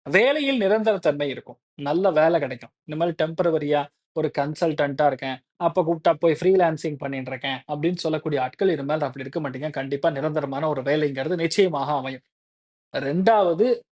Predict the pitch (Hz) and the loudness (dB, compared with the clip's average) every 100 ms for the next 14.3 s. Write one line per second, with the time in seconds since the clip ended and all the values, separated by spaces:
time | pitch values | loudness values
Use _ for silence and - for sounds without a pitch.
0 | - 165 254 320 - 247 226 175 175 170 | -2 2 4 4 2 2 2 2 -2 0
1 | 156 190 185 156 170 170 - 147 151 151 | 2 2 4 4 4 0 0 -2 -2 -6
2 | 135 131 143 185 - 190 262 277 254 - | -8 -6 -4 -2 2 2 4 2 0 -2
3 | 180 165 147 139 135 131 180 151 139 175 | -2 -2 -2 -6 -8 -8 -8 -8 -6 -6
4 | 151 180 185 165 147 127 135 127 127 160 | -2 -2 -2 -4 -4 -4 -6 -6 -4 -4
5 | 160 139 131 131 180 139 135 156 160 143 | -6 -8 -10 -6 -2 0 0 -2 -2 -2
6 | 151 180 - _ _ - 139 131 - 156 | -4 -6 -8 _ _ -14 -8 -6 -4 0
7 | 156 147 147 135 151 151 147 151 139 143 | 0 0 -4 -2 0 0 2 -2 0 0
8 | 156 156 185 - 156 139 127 131 135 131 | 0 0 -2 -4 -6 -6 -8 -10 -10 -4
9 | 156 175 165 147 - 160 202 180 160 151 | 0 2 2 0 0 0 0 0 2 2
10 | - 139 165 170 156 147 160 139 143 160 | 2 -2 2 2 2 2 0 -4 -4 -4
11 | 156 156 156 151 151 139 131 123 131 - | -4 -2 -2 -2 -4 -6 -8 -8 -10 -6
12 | 131 147 160 170 - 160 156 147 139 135 | -6 -2 -2 -2 0 -2 -2 -2 -2 -4
13 | 131 - 160 147 165 165 160 139 135 131 | -4 -4 -2 0 2 2 2 2 0 0
14 | 131 123 | -6 -8